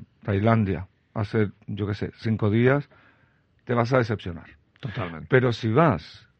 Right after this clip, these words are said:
Speaker 1: a Bangkok y haces de ahí tu centro, y además yo te,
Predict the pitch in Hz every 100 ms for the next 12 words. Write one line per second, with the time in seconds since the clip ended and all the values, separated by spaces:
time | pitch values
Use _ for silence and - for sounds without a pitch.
0 | _ 101 98 92 127 101 - - - 101
1 | 107 123 117 - - - _ - 98 110
2 | 131 120 107 110 104 107 147 - 101 101
3 | 104 101 101 110 110